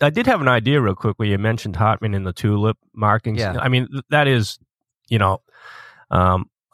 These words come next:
Speaker 1: I, I'm a fan for sure. I mean,
Speaker 2: Yeah,
Speaker 1: I'm a fan of
Speaker 2: it's cool.
Speaker 1: one oh nines. I just have never
Speaker 2: There you
Speaker 1: built
Speaker 2: go.
Speaker 1: one.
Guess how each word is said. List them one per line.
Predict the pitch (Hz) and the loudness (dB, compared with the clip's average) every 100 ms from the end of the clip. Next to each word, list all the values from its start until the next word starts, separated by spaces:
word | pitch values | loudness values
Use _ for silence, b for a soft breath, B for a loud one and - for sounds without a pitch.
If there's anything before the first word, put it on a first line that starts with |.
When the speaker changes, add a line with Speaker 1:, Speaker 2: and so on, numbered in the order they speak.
| - | -6
Speaker 1:
I, | - 113 - | -2 -2 0
I'm | 113 | -2
a | |
fan | - 101 92 90 - | 0 0 2 -2 -8
for | - | -4
sure. | 101 113 95 87 | 0 2 2 0
I | 98 | 0
mean, | 92 90 _ _ _ _ _ - | -2 -4 _ _ _ _ _ -16
Speaker 2:
Yeah, | 92 127 | -10 -4
Speaker 1:
I'm | |
a | 151 | -2
fan | 285 302 | 0 2
of | |
Speaker 2:
it's | 269 | 2
cool. | 254 | 0
Speaker 1:
one | 233 | 0
oh | 302 | -2
nines. | - - - | -4 -8 -6
I | 120 | -2
just | 131 - | 0 0
have | 117 | 0
never | 127 117 | 2 0
Speaker 2:
There | 113 | 2
you | 160 | 0
Speaker 1:
built | - | 0
Speaker 2:
go. | |
Speaker 1:
one. | - - | -6 -8